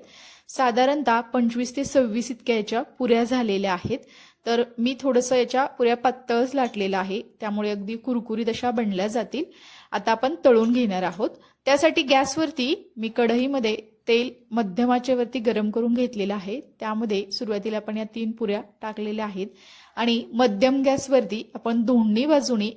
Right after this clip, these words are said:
या पुऱ्या अगदी लालसर होईपर्यंत आपण याला तळून घेणार आहोत. जर तुम्हाला अगदी मऊसूत अशा पुऱ्या हव्या असतील आणि थोड्याशा जास्त फुगणाऱ्या पुऱ्या पाहिजे असतील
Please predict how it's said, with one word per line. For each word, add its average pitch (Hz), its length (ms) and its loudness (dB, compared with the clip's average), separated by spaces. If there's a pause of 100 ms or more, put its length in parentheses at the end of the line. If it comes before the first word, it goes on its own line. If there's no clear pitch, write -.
(100)
या 214 120 -6
पुऱ्या 233 280 0
अगदी 220 320 -2
लालसर 233 420 0
होईपर्यंत 254 600 0
आपण 214 420 -6
याला 208 180 -2 (160)
तळून 240 300 4
घेणार 185 320 -2
आहोत. 170 280 -6 (600)
जर 294 240 4
तुम्हाला 311 380 2 (100)
अगदी 240 500 -4
मऊसूत 277 500 0
अशा 277 180 2
पुऱ्या 254 300 2
हव्या 226 300 0
असतील 202 420 -2 (260)
आणि 208 240 -4
थोड्याशा 233 340 -2
जास्त 240 440 -2
फुगणाऱ्या 233 520 2
पुऱ्या 269 240 4
पाहिजे 262 260 0
असतील 214 340 -4